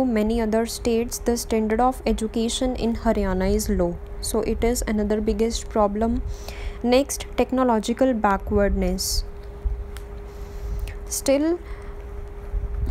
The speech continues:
हरियाणा lacks in the modern research and development facilities। जो लेवल है टेक्नोलॉजी का, इंडस्ट्री and एग्रीकल्चर सेक्टर में वो क्या है? लो है। बैकवर्ड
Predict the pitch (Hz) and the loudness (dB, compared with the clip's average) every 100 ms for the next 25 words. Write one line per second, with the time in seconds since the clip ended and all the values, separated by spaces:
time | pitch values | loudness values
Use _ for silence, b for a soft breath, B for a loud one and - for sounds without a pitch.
0 | - 247 247 247 240 277 247 214 220 - | 2 2 4 2 2 2 6 4 4 2
1 | 262 247 240 220 208 208 240 240 247 - | 2 4 4 4 4 4 0 2 0 2
2 | 220 208 247 240 214 202 202 220 233 226 | 2 4 2 2 4 4 4 2 0 0
3 | 208 - 214 220 247 254 269 226 - 254 | 0 2 0 2 2 2 0 0 2 4
4 | 233 208 202 233 254 247 247 247 240 208 | 4 2 2 2 2 0 0 -2 0 2
5 | 196 202 196 220 240 233 233 214 202 202 | 2 2 0 0 2 2 0 0 2 0
6 | - - 240 247 - 214 214 220 226 233 | -2 -2 0 0 0 -2 0 0 0 0
7 | 254 247 240 196 - 208 214 214 220 220 | 0 -2 -2 -6 -4 -2 0 0 0 2
8 | 196 208 226 214 190 208 233 254 B B | 2 2 2 2 2 2 0 -2 B B
9 | B B B B 214 220 220 277 294 | B B B B 4 4 4 4 4